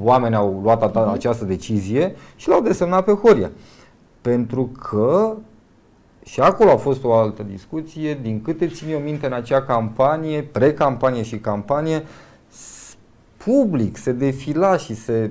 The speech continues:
Speaker 1: promova o altă persoană ca viitor președinte de Consiliul Județean. Una se prezenta public, alta, alteia îi se promitea prin spate: „Vei fi tu, vei fi tu.” Au fost așa o chestie.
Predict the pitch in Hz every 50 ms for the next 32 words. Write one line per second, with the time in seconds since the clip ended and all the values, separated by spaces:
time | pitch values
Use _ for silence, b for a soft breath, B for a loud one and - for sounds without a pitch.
0 | 110 - - - 127 123 127 127 135 139 147 202 220 226 - - - - - 220
1 | 247 240 254 254 226 233 170 143 - 135 117 110 113 - 120 113 107 98 92 90
2 | - - _ _ - 123 120 117 110 107 - - - - - 107 104 113 110 104
3 | - - 123 123 117 110 117 113 110 107 - 110 107 107 104 101 98 92 - 98
4 | 95 90 - - 87 85 80 82 82 78 - - - - - _ _ _ _ _
5 | _ b b b b b b b b b b b _ _ - 113 135 147 143 139
6 | - 139 113 131 120 117 120 120 113 147 151 151 151 226 240 190 127 101 - -
7 | 117 120 123 123 135 127 127 127 127 123 120 123 - - 110 123 120 120 135 131
8 | 123 123 120 113 127 123 110 117 131 120 120 117 117 117 117 117 120 117 117 117
9 | 113 113 - - 107 117 120 117 - 190 185 165 - 95 87 85 92 95 92 -
10 | 123 117 107 117 180 147 98 90 90 92 - 131 123 120 - 131 113 147 165 202
11 | 202 202 - 202 190 - 180 170 - 123 101 95 95 - - 98 92 - - 95
12 | 87 87 87 87